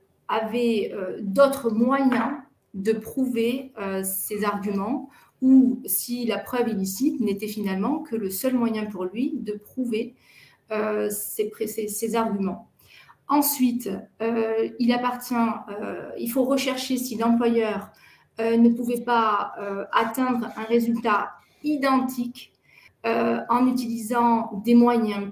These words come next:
plus respectueux de la vie personnelle. Donc, euh, c'est encore une gradation dans est-ce qu'il y a d'autres moyens de prouver et est-ce qu'il y a d'autres moyens non attentatoires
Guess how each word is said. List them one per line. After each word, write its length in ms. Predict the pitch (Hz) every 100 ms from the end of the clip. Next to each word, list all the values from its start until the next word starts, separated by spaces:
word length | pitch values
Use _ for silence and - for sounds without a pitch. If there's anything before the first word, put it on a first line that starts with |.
| -
plus 280 | 330 359
respectueux 800 | 277 269 - - 240 - - 233 226
de 80 |
la 120 | 208 196
vie 160 | 190
personnelle. 600 | 196 185 - 185 185 277 - _ _ -
Donc, 240 | 190 190
euh, 60 | 196
c'est 140 | -
encore 380 | 190 196 233 196
une 120 | 190
gradation 560 | 190 208 208 - 226 220
dans 300 | 190 185 185
est-ce 160 | 180
qu'il 160 | - 202
y 80 | 208
a 60 |
d'autres 320 | 196 208 208 202
moyens 360 | 202 196 196
de 80 | 190
prouver 340 | 190 208 214
et 200 | 311 226
est-ce 160 | 190 -
qu'il 160 | 226 214
y 20 |
a 60 |
d'autres 320 | 196 208 - 196
moyens 440 | 196 196 196 196
non 140 | 233
attentatoires 760 | 233 214 202 196 190 - 202 202